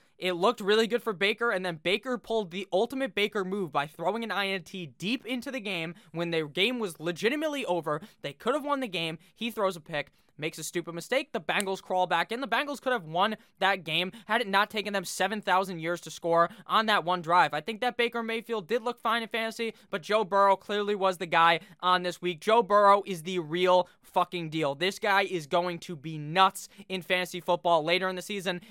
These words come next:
and for the rest of his career. This guy is so goddamn good.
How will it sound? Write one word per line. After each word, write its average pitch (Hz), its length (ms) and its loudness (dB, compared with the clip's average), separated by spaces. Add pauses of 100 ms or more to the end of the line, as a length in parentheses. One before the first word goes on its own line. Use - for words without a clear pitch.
and 214 180 0
for 202 80 -6
the 185 80 -2
rest 175 220 2
of 165 80 -8
his 165 100 -8
career. 160 300 -2
This 196 220 -2
guy 175 320 6 (180)
is 175 160 -2
so 175 540 4 (240)
goddamn 165 580 2
good. 175 300 2